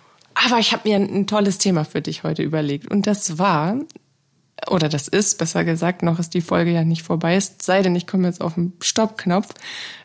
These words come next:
Also solange ich mit meinen dicken Daddeldaumen hier nicht auf den, ich muss mal ein bisschen weiter wegrutschen. Also, heute möchte ich mit dir, ich fange nochmal von vorne an,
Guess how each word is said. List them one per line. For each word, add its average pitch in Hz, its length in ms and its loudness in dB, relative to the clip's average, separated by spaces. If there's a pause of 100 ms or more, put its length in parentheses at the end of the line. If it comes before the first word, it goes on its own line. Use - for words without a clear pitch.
Also 196 220 2
solange 208 500 4
ich 196 140 0
mit 196 140 0
meinen 190 420 2 (760)
dicken 220 400 0
Daddeldaumen 214 840 2
hier 214 120 2
nicht 196 260 2
auf 170 160 -2
den, 165 320 -4 (140)
ich - 260 -10
muss 185 200 -2
mal 170 80 0
ein 170 40 2
bisschen 165 220 0
weiter - 220 -2
wegrutschen. - 460 -8 (240)
Also, 151 300 2 (600)
heute 247 240 2
möchte 175 300 2
ich 170 160 0
mit 180 160 -4
dir, 190 120 2
ich 214 80 -2
fange 170 140 0
nochmal 160 200 2
von 165 140 -2
vorne 165 360 0
an, 190 200 0